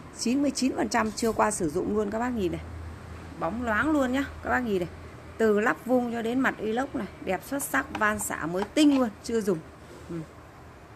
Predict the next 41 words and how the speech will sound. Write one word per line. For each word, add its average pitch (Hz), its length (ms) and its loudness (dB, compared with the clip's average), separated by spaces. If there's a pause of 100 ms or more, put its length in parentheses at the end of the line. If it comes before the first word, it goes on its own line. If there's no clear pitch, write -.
(1300)
Con 208 100 -4
này 196 120 2
chưa 247 200 -2
hề 190 300 2
qua 208 200 -2
sử 170 200 -2
dụng 196 240 0
luôn 214 120 -2
nhá 226 80 -8
các 233 60 -8
bác 247 140 -8
nhá. 254 120 -4 (120)
Còn 170 140 -4
rất 240 80 -2
là 269 100 -2
mới, 196 300 -2
khi 226 220 -4
mở 143 300 -4
ra 196 300 0
thì 165 180 -4
còn 156 160 -4
mới, 170 180 -4 (840)
mới 202 160 -2
lắm 214 260 0
luôn. 277 140 4 (1800)
Mặt 180 200 0
nhựa 185 280 0
các 226 180 -2
thứ 208 200 2
này, 233 120 -2 (160)
van, 196 220 2 (300)
à, 175 200 0
gioăng, 196 240 2 (540)
à, 175 280 4 (100)
quên, 208 200 6
ờ, 196 240 4
nút 247 260 6
nhấn 240 160 2
mở 156 280 4
này. 160 100 -4 (420)
Đấy. 160 140 -2